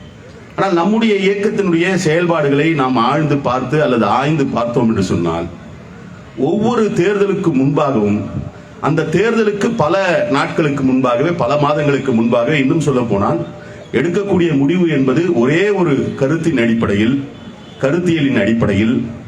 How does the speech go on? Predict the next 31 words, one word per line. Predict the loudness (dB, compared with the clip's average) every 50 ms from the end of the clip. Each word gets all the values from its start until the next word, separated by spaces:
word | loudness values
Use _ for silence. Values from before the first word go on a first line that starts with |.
| -16 -8 -6 -4
அந்த | -2 0 0 0 2 0 0 0 2
முடிவு | 2 2 2 2 2 2
இருக்கும். | 2 0 0 0 0 0 0 0 0 0
அந்த | 2 2 2 2 2 0 0
கருத்தியல், | 0 0 0 0 0 0 2 2 2 2
அந்த | 2 2 2 2
அடிப்படை | 0 0 0 0 0 0 0 -2 -2 -4 -8 -12 -16 -18 -18 -20 -10 -4 -2
இங்கே | 0 0 0 0 0
சமத்துவத்தை | 0 0 0 0 0 0 0 2 2 2 2 2
நிலைநாட்ட | 2 2 2 2 0 2 2 2 2
வேண்டும் | 2 2 2 2 2 2
என்கின்ற | 2 0 0 0 0 0 2
அந்த | 2 2 2 2 2
கருத்தியல், | 0 0 0 0 0 2 2 2
அந்த | 2 2 2 2 2
அடிப்படை, | 0 0 0 0 0 0 0 0 0
அந்த | 0 2 2 2 0 0 0 -2 -2 -4 -4 -4 -2
பார்வையிலிருந்தே | -2 0 0 0 2 2 2 2 2 2 2 0 0 0 0 0
தேர்தல்களை | 0 2 0 0 0 0 0 2 2 2
அணுகுகிறோம், | 2 2 2 2 2 2 2 2 2 0
தேர்தல் | 0 2 0 0 -2 -2
கூட்டணிகளை | -2 -2 0 0 2 2 2 2 2 2
அமைக்கிறோம். | 0 0 -2 -4 -6 -6 -8 -12 -14 -18 -20 -20 -20 -20 -20 -20 -20 -20 -20 -20 -20 -20 -20 -20 -20 -20 -20 -20 -20 -20 -20 -20 -20 -20 -8 -4 -2 0
இரண்டாயிரத்தி | 0 0 0 0 0 0 0 0 0 0
பதினான்கு | 0 0 0 2 2 2 2 2 2 2 0 0 -2 -2
மக்களவை | -2 0 -2 0 0 0 0 0
தேர்தல் | 0 0 0 0 0 0
முடிந்தவுடன் | 0 2 2 2 2 2 2 2
இரண்டாயிரத்தி | 2 2 0 0 0 -2 -2 -2 0
பதினாறு | 0 0 0 0 0 0 -2
பற்றிய | -2 -2 0 0 2 2 0